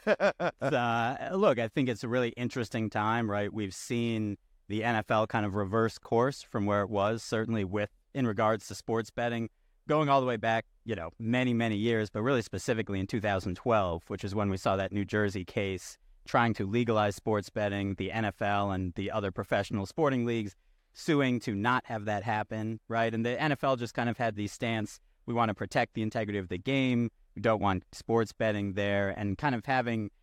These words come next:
Speaker 2: I like to say, the Heisman, right? Giving a stiff arm to sports betting a bit. And they
Speaker 1: Seems
Speaker 2: were
Speaker 1: so silly now.
Speaker 2: It does.
Speaker 1: It, like, the
Speaker 2: It does.
Speaker 1: amount of money that the league spent to try to prevent what's going on now, it,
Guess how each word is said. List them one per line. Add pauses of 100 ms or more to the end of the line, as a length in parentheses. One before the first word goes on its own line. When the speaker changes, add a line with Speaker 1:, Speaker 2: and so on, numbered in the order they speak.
(140)
Speaker 2:
I
like
to
say,
the
Heisman,
right?
Giving
a
stiff
arm (220)
to
sports
betting
a
bit. (480)
And
they
Speaker 1:
Seems
Speaker 2:
were
Speaker 1:
so
silly
now. (540)
Speaker 2:
It
does.
Speaker 1:
It,
like,
the
Speaker 2:
It
does.
Speaker 1:
amount
of
money
that
the
league
spent (520)
to
try
to
prevent (400)
what's
going
on
now, (480)
it,